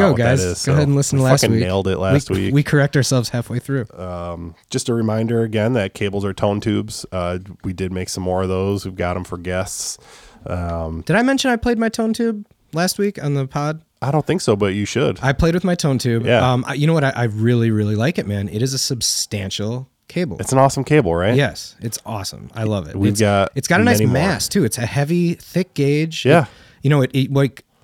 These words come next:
Speaker 1: I've
Speaker 2: The
Speaker 1: got a
Speaker 2: twenty, twenty A W G.
Speaker 1: Yeah, it, it, I think it's the thickest of all my cables. I've got a Divine Noise cable. Have you heard of that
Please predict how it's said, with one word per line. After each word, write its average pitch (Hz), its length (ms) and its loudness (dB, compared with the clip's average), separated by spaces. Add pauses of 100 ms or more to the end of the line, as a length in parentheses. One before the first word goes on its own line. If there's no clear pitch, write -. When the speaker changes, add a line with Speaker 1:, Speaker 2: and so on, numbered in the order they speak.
(140)
Speaker 1:
I've 151 100 4
Speaker 2:
The 170 40 4
Speaker 1:
got 240 140 6
a 208 40 6
Speaker 2:
twenty, 147 280 6
twenty 123 320 0
A 107 180 -2
W 98 300 -2
G. 95 340 -2 (100)
Speaker 1:
Yeah, 120 300 0 (100)
it, 143 220 0
it, 156 180 2
I 139 60 2
think 196 180 0
it's - 140 -2
the 139 140 0
thickest 143 420 -2
of 107 80 -4
all 117 180 0
my 117 140 0
cables. 104 420 -2
I've 127 200 -4
got 165 160 0
a 127 80 0
Divine 113 400 -2
Noise 110 240 -2
cable. 156 260 -4
Have 143 160 -4
you 131 60 -4
heard 147 80 -4
of 147 80 -6
that 139 120 -8